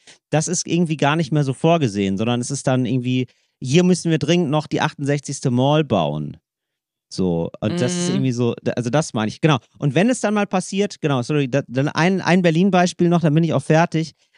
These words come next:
Speaker 1: Dann, äh, wird zum Beispiel die Bergmannstraße so halb gesperrt für Autos, aber auch nur halb. Und dann sind da so hässliche Stahlbauten, werden dann dahingestellt,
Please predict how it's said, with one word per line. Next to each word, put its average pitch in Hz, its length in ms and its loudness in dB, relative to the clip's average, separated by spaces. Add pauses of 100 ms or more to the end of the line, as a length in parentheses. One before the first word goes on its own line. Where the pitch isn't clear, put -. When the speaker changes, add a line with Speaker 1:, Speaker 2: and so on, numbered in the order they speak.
(120)
Speaker 1:
Dann, 151 260 2
äh, 139 260 0
wird 175 180 0
zum 151 140 -4
Beispiel 151 300 0
die 135 100 -2
Bergmannstraße 170 1000 0
so 147 360 2 (340)
halb 175 360 2
gesperrt 160 560 0
für 127 180 -2
Autos, 160 380 0
aber 131 240 2
auch 151 120 0
nur 139 220 2
halb. 151 420 4 (360)
Und 156 360 2
dann 151 220 2
sind 175 220 0
da 160 120 2
so 151 200 2
hässliche 160 540 0
Stahlbauten, 139 920 0
werden 101 200 2
dann 101 120 0
dahingestellt, 87 1000 -4